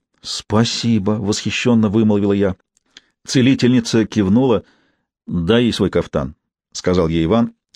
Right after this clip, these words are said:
Женщина нахмурилась, но колебалась лишь мгновение, прежде чем снять свой красный кафтан и передать его мне. «Зачем?» спросила я. «Просто возьми»,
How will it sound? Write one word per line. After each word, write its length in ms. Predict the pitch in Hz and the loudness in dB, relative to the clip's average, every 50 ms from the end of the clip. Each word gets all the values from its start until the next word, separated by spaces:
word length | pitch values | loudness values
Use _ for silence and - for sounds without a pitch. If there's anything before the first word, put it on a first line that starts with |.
| _ - | _ -6
Женщина 460 | - 95 127 127 120 - - 117 113 | 0 2 2 2 2 0 0 0 2
нахмурилась, 720 | 110 107 101 - 117 139 170 170 156 143 - - - - - | 2 0 0 0 0 0 0 0 0 -2 -2 -4 -10 -10 -6
но 200 | - - 120 135 | -4 -4 -4 -4
колебалась 720 | - - 135 131 135 127 127 147 143 143 143 135 - - | -4 -2 0 0 2 2 2 2 2 0 0 -2 -4 -2
лишь 200 | 139 135 135 - | -2 -2 0 0
мгновение, 580 | 127 120 123 131 120 135 156 160 143 123 113 | 0 2 2 2 2 2 0 2 2 2 2
прежде 440 | 104 - - 110 120 120 104 90 101 | 2 0 2 2 2 2 2 -2 -2
чем 180 | - - 104 95 | -2 0 0 0
снять 340 | - - 117 117 95 85 - | 0 2 2 2 2 0 -2
свой 160 | - 92 90 | -2 -2 -2
красный 360 | - 95 92 82 - 87 82 | 0 0 0 0 0 -4 -4
кафтан 480 | - 85 82 - - - 143 160 151 - _ _ _ _ _ _ _ - | -2 -4 -4 -2 0 0 0 0 0 -4 _ _ _ _ _ _ _ -4
и 80 | 95 | -4
передать 380 | 90 113 101 104 95 113 110 - | -2 0 0 2 2 2 0 2
его 120 | 107 113 | 0 2
мне. 260 | 113 110 101 85 76 - _ _ _ _ _ _ _ _ _ _ - | 2 2 0 0 -4 -6 _ _ _ _ _ _ _ _ _ _ -8
«Зачем?» 600 | - 80 73 85 123 143 139 - - 170 185 165 | -8 -6 -2 0 -2 -2 -2 -4 -2 -2 -2 -2
спросила 400 | - - - 95 87 - 98 80 | -4 -4 -4 -4 -4 -2 -4 -4
я. 160 | 80 78 - - _ _ _ _ _ _ _ | -4 -4 -6 -10 _ _ _ _ _ _ _
«Просто 600 | - - - 87 95 123 139 - - - 107 87 | -8 -4 0 2 2 2 2 0 -2 -2 -2 -2
возьми», 720 | 78 71 87 101 123 123 107 120 120 107 101 98 87 82 | 0 0 0 0 2 2 2 2 4 4 4 2 0 -2